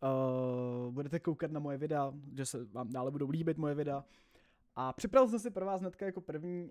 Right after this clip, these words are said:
eh, video tohohle roku, docela zajímavý video. Na mém, eh, sekundárním účtu, rerollu, jak tomu říkám, eh, <laughs> který se jmenuje Xeroge-, Xeroge versus Hustý staty, protože, nevím. Eh, je, je to samozřejmě bot matchmaking účet, který mám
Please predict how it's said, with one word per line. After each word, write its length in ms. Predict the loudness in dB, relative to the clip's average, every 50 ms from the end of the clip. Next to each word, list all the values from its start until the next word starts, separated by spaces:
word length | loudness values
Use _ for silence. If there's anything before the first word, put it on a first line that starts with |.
| -10 _ -2
eh, 40 | 0 0 2 2 2
video 260 | 0 2 4 4 4
tohohle 280 | 4 2 0 2 2 2
roku, 180 | 2 2 0 -4
docela 240 | -4 -2 -2 0
zajímavý 380 | 0 0 0 2 2 2 2 2
video. 340 | 2 2 2 2 2 2 0 -6 _ _ _ _ _ _ _ _ _ _ _ _
Na 160 | 0 0 2
mém, 380 | 2 2 2 0 0 -2 -2 -4 -2
eh, 120 | -2 -2
sekundárním 640 | -2 -2 -2 -2 0 2 4 4 4 4 4 4 2
účtu, 500 | 2 2 2 4 6 6 8 6 4 2 -2
rerollu, 400 | -2 0 0 0 0 0 0 0
jak 140 | -2 -2
tomu 200 | -4 -4 -4 -4
říkám, 420 | -4 -6 -6 -2 0 0 0 0 -4 -6 -14 -20 -20 -20 -20 -8 -2
eh, 520 | 0 2 2 2 2 2 0 0 0 0
<laughs> 320 | -2 -4 -6 -8 -12 -14 -16
který 260 | -6 -2 -2 0 2
se 220 | 4 4 4 6
jmenuje 520 | 6 6 6 6 8 8 8 8 8 6 4
Xeroge-, 680 | 2 6 8 8 8 12 12 12 12 12 8 2 -2
Xeroge 360 | -2 2 4 4 4 6 6
versus 300 | 6 6 6 6 4 2
Hustý 360 | 0 2 2 0 0 -2 -4 -6
staty, 420 | 0 2 2 2 2 -2 -4 -6 -8 -14 -20 -20 -20 -20 -20 _ _ _ _ _ _
protože, 440 | -10 -6 -4 -2 -2 0 0 -2 -2 -6 _ _ _
nevím. 320 | -10 -8 -8 -8 -8 -10 -14 -20 -20 -20 -20 -20 -20 -8 0
Eh, 240 | 4 4 6 6 6
je, 160 | 4 4 2
je 140 | 0 -2 -2
to 80 | 0
samozřejmě 320 | 2 2 2 4 4 4 4
bot 220 | 4 4 2 4
matchmaking 500 | 2 2 2 0 0 0 -2 -4 -4 -4
účet, 320 | -6 -4 2 2 2 2
který 280 | 2 -4 -2 0 0 2
mám 280 | 2 0 0 -2 -2